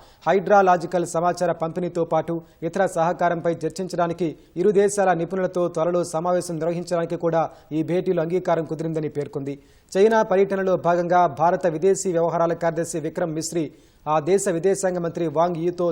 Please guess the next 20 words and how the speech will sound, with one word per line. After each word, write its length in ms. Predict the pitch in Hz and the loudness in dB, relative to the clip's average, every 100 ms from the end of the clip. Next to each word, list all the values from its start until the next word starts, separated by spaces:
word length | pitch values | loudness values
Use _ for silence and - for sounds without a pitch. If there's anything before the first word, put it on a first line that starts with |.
| 147 | -2
జరిపిన 240 | 160 165 151 151 | -4 -4 -4 -4
భేటీలో 360 | 165 170 165 - - 156 | -2 -2 -2 -4 -12 -8
ఈ 20 | 160 165 | -4 -4
నిర్ణయాలు 340 | 175 175 156 151 | -2 0 -2 -6
తీసుకున్నారు. 460 | 147 151 143 143 139 - _ - 127 | -10 -8 -8 -8 -10 -18 _ -8 2
భారత్, 340 | 175 185 190 190 | 2 2 0 -2
చైనా 220 | 175 175 170 170 | -2 -2 -2 -2
పరస్పర 340 | 170 175 190 165 | -4 -2 0 0
అవగాహనతో 480 | 170 175 165 170 170 160 | 2 0 0 -2 -2 -2
పనిచేయాలని 560 | 165 170 165 165 165 143 - _ 180 | -6 -4 -2 0 -2 -4 -10 _ -2
చైనా 220 | 196 196 160 | 2 2 0
విదేశాంగ 440 | 185 185 180 170 160 | -2 -2 -4 -4 -6
మంత్రి 200 | 156 160 151 | -6 -8 -6
తెలిపారు. 360 | 147 147 143 - - _ 147 | -6 -4 -6 -10 -20 _ -8
అనుమానాస్పద 640 | 180 190 190 180 - 170 160 | -2 0 0 -2 -2 -2 -2
దృష్టిలో 340 | 160 165 175 170 160 | -4 -6 -2 -2 0
చూడటం, 300 | 165 165 165 165 - - 127 | -2 -2 -4 -6 -16 -12 -2
దూరంగా 340 | 185 196 190 175 | 2 2 2 2
ఉండటం 260 | 175 175 170 | 0 -2 0
వల్ల 140 | 170 | 2